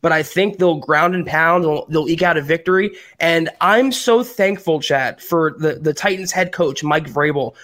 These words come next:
You saw the face mask he was wearing. Please give the ball to Derrick Henry.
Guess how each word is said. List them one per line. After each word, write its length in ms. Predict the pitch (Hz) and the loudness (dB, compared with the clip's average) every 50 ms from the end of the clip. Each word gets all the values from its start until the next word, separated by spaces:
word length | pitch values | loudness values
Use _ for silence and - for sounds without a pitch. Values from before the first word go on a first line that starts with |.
| - - | -6 -4
You 100 | 185 185 | -4 0
saw 220 | 185 240 233 240 | 0 2 2 2
the 100 | 226 180 | 0 -2
face 340 | - - 185 196 - - - | -2 0 0 0 0 -2 -2
mask 260 | 226 214 202 196 196 - | 0 0 0 0 0 -2
he 100 | 233 214 | 0 0
was 160 | 208 175 151 | 0 0 0
wearing. 520 | 160 165 175 185 190 190 190 185 185 - - | 0 0 2 2 2 2 0 -2 -4 -10 -10
Please 360 | - - 220 233 240 233 180 | -4 0 2 2 2 2 2
give 140 | 190 214 196 | 2 2 2
the 100 | 233 185 | 2 2
ball 240 | 165 190 196 196 190 | 2 4 4 4 4
to 60 | 170 | 4
Derrick 300 | 160 170 175 175 160 165 | 4 4 4 2 2 0
Henry. 440 | 170 175 180 180 180 180 175 175 | 0 0 2 2 2 2 0 -2